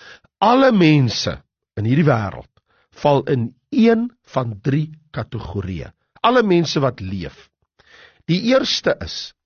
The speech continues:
in vers veertien van hoofstuk twee. Maar die natuurlike mens,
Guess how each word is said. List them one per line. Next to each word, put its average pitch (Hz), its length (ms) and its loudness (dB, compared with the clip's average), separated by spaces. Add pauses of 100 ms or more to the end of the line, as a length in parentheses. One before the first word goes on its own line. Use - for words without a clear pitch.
(140)
in 135 80 0
vers 123 300 -2
veertien 156 440 -2
van 117 160 -6
hoofstuk 107 380 -8 (160)
twee. - 280 -6 (840)
Maar 151 320 2
die 180 160 4
natuurlike 202 1200 2
mens, 127 680 -2